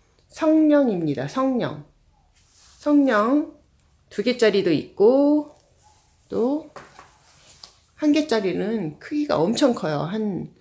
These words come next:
요게 십 센치 분인데 십이 센치, 뭐, 이 옆쪽으로 한 일, 이 센치가 더 이렇게 자랐거든요. 그래서 아주 크기가 아주 엄청 큽니다.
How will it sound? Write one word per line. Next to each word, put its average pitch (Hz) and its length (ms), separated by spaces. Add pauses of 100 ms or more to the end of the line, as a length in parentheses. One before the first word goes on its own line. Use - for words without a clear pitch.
(520)
요게 208 240
십 - 200
센치 330 360
분인데 196 880 (880)
십이 302 280
센치, 233 760 (1160)
뭐, 156 340 (380)
이 175 140
옆쪽으로 185 520
한 180 420
일, 185 180
이 233 40
센치가 196 440
더 139 240
이렇게 - 240
자랐거든요. - 800 (440)
그래서 143 220
아주 147 300
크기가 - 420
아주 165 500
엄청 147 380
큽니다. 240 640